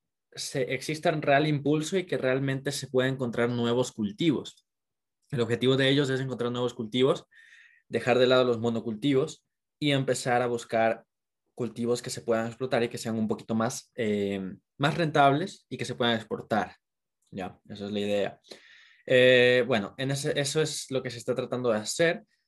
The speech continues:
Eh, de ahí hay otros, otros proyectos que se están dando, por ejemplo, en Cotacachi, que es un, eh, es un proyecto ante cambio de sistemas forestales,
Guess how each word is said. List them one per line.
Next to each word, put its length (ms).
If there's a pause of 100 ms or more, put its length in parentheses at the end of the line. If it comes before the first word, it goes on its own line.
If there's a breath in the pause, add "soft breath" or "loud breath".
(220)
Eh, 480
de 100
ahí 380 (320)
hay 180
otros, 760
otros 380
proyectos 720
que 80
se 100
están 300
dando, 340
por 120
ejemplo, 460
en 100
Cotacachi, 720
que 160
es 120
un, 380
eh, 340
es 80
un 280
proyecto 440
ante 280
cambio 520
de 120
sistemas 500
forestales, 720